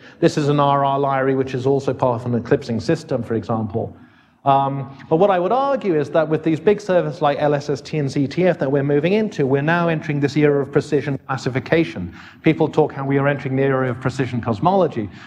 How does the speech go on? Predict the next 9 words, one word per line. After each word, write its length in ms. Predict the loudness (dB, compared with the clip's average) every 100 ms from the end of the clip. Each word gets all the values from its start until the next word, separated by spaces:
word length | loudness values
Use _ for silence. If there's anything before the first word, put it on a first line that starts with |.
| -2
but 80 | 2
we're 140 | 2
gonna 180 | 2 0
have 160 | -2
so 180 | -2 -2
much 280 | 0 -2 -2
data 360 | -2 -2 -2 -4
out 240 | -4 -4
there 400 | -2 -2 -4 -10